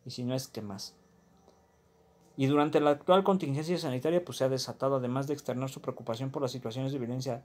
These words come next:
física, psicológica y sexual que los menores pudieran estar viviendo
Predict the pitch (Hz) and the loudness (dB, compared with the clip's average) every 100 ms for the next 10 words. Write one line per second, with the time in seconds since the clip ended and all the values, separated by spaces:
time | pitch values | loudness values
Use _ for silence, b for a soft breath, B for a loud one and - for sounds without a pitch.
0 | _ 156 156 156 165 156 131 123 143 143 | _ -4 -2 -2 -4 -4 -2 -2 -2 -4
1 | 131 113 - 135 147 123 120 131 135 - | -6 -4 -4 -2 -4 -4 -4 -4 -4 -6
2 | 120 127 139 127 131 127 123 135 160 | -4 -2 -4 -4 -2 -2 -2 -4 -8